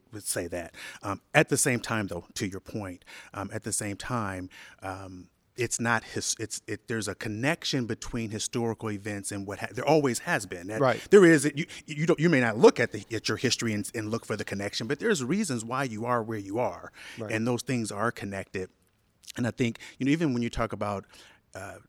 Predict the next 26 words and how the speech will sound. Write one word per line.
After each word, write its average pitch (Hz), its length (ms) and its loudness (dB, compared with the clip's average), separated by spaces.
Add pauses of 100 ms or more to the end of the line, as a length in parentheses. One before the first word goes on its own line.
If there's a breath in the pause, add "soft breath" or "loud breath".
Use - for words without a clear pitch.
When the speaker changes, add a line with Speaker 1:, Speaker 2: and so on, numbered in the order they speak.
(360)
Speaker 1:
education, 113 800 0 (120)
you 110 120 -6
know, 107 120 0
I, 113 260 2
I, 101 200 -2 (640)
it's 107 240 -6
always, 127 440 4
it 113 80 2
was, 110 260 -2 (400 loud breath)
I'm 135 180 4
a 113 60 2
product 143 560 4
of 101 380 0 (600 loud breath)
what 123 280 2
the 101 200 0
solution 110 600 0
was 104 280 4
to, - 320 -4
to 110 160 0
what 110 200 -2
was 107 120 -2
supposed 117 320 0
to 98 80 -4
be 101 100 -2
separate 98 460 0
but 98 100 -10